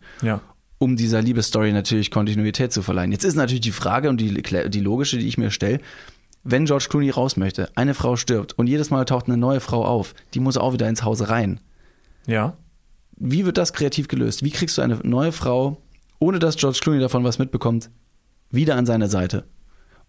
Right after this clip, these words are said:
Speaker 2: Und hat ihn überhaupt schon mal jemand gefragt, ob er da Bock drauf hat?
Speaker 1: Oh, ich hab eine gute Idee.
Speaker 2: Okay.
Speaker 1: Die, äh, Serie ist nämlich wie so eine, wie so eine Mockumentary über George Clooney und George Clooney spielt George Clooney.
Speaker 2: Mhm.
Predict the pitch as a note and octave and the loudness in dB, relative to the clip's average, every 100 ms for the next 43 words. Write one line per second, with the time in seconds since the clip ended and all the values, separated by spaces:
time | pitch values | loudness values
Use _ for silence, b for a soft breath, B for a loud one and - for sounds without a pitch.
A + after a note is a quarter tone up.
0 | _ - F3 B3+ - b b b b - | _ 0 2 2 -4 b b b b -4
1 | D#3+ F#3+ F#3 E3 D#3 D#3+ C#3+ C#3 C3 - | 0 2 2 2 2 2 2 0 -2 -2
2 | B2+ A#2 G#2 G#2 - - E2 - - - | 0 0 0 -2 -4 -4 -2 -4 -4 -2
3 | D3+ B2 B2+ B2 A#2 A2 G#2 A2+ G#2 G2 | -2 -2 -4 -4 -4 -2 -2 -2 -2 -4
4 | E2 - A#2 - - - A2+ A2+ A2 - | -4 -6 -4 -2 -4 -4 -2 0 -2 -4
5 | A#2+ A#2 A2 C3+ D#3 A#2 C3 G#3 B B | -2 -2 0 0 2 2 2 -2 B B
6 | B - - C3+ B2+ A#2 B2 B2 B2+ A#2 | B -8 -6 -2 0 -2 -2 0 0 2
7 | A2+ A2 A2 A2 A#2 A2+ G#2+ A2 B2 - | 2 0 0 -2 0 0 2 0 0 0
8 | A2+ C3+ E3 A2+ G#2+ B2+ - F3 C#3+ B2+ | 0 0 0 0 0 0 0 0 0 0
9 | A#2 - - E3+ C3 A#2+ A2+ A2+ - D#3+ | -2 -2 -2 0 0 0 0 -2 -2 -2
10 | D3 - - G3 G3+ C#3 C3+ - - F#3 | 0 -2 -2 -2 -2 -2 -2 -2 -2 0
11 | F3 A2+ D#3+ A#2 G#2+ | 2 2 2 0 0